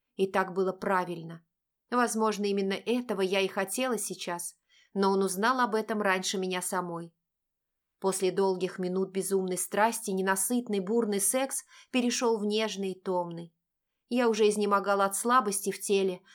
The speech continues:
после нескольких ярких оргазмов, но останавливать Райла не хотела.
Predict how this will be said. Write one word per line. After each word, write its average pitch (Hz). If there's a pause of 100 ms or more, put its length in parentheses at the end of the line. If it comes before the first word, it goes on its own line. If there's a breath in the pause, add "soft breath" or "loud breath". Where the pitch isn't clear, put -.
(120 soft breath)
после 202
нескольких 190
ярких 190
оргазмов, 175 (340)
но 247
останавливать 196
Райла 220
не 196
хотела. 170